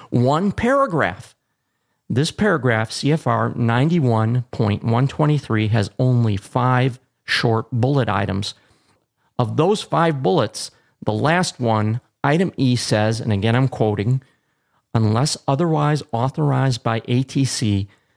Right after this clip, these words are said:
no person operating an aircraft may operate that aircraft according to any clearance or instruction that has been issued to the pilot of another aircraft for radar air traffic control purposes," end quote.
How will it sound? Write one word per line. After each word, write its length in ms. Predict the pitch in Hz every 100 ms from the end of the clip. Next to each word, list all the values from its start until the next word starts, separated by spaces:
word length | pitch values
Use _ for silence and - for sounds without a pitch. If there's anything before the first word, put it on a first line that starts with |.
| _ _
no 320 | 120 127 175
person 540 | 196 156 143 - 113 110
operating 560 | - 131 - 156 156 151
an 80 | -
aircraft 600 | 92 101 - 104 107 -
may 280 | 117 117 -
operate 580 | 147 175 175 139 139 -
that 260 | 131 139
aircraft 540 | - 131 - 110 110 -
according 500 | - - 139 151 143
to 140 | - - -
any 200 | 156 196
clearance 720 | - - 202 190 139 151 - -
or 220 | 151 180
instruction 720 | 196 - 151 123 - 117 120 - _ _ _ -
that 120 | 117
has 240 | 120 143
been 220 | 117 127 -
issued 340 | 175 185 185 160
to 60 |
the 80 | 131
pilot 480 | - 123 120 135 131 -
of 120 | 120
another 640 | 135 156 175 208 240 156
aircraft 600 | 117 113 - 110 113 - _ _ _ _
for 220 | - 117
radar 560 | 110 127 139 135 135 -
air 160 | 120
traffic 360 | 117 123 113 -
control 340 | 113 - 104
purposes," 640 | - 110 - 110 - 117 - _ _ _ -
end 180 | 107
quote. 320 | 107 113 113